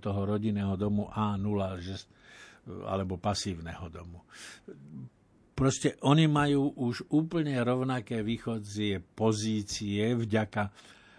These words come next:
tvrdosti, e, normových odporúčaní a na to by sa mali ľudia zamerať, aby si pripravili tú stavebnú časť.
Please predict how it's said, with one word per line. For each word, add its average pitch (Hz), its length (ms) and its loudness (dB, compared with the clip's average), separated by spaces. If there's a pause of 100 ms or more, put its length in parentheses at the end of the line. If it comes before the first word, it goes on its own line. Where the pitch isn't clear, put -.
(160)
tvrdosti, 113 680 4
e, 151 100 4 (640)
normových 104 920 2
odporúčaní 113 1040 0 (580)
a 101 240 2
na 113 240 4
to 104 160 2
by 104 80 2
sa - 160 -2
mali 95 320 0
ľudia 104 400 2
zamerať, 110 640 0
aby 107 160 -2
si - 160 -8
pripravili 113 960 2
tú 101 240 -4
stavebnú 101 880 -2
časť. 85 420 -8